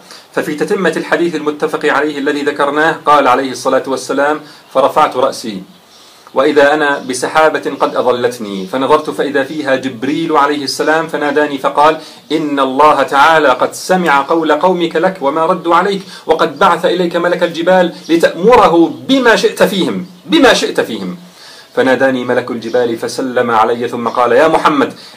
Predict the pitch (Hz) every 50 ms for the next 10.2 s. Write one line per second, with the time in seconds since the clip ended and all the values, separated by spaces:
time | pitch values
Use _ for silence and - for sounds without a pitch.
0 | - 160 180 185 170 170 165 165 175 175 170 160 160 156 175 156 - - 202 190
1 | 180 170 151 143 - - 175 165 165 151 - - 170 170 165 165 160 165 165 175
2 | 185 180 - - - - - - 110 131 165 196 190 185 180 175 170 170 180 170
3 | - 139 131 131 113 95 92 - - - - - 139 - 185 165 139 120 120 113
4 | 127 143 151 - 202 185 175 160 160 151 143 143 196 196 180 143 156 151 147 151
5 | 170 185 180 180 170 165 165 165 - - - 156 196 226 226 220 214 208 185 190
6 | 180 165 143 120 113 117 - - - - - - - 131 123 185 233 240 247 -
7 | 196 - - - 170 185 180 - - - - - 165 170 165 - - - 247 -
8 | - - - - - - _ - 135 - - - 131 131 - - - - - -
9 | 151 131 135 - 226 214 175 185 185 185 180 - - - 170 135 131 120 110 98
10 | 92 87 87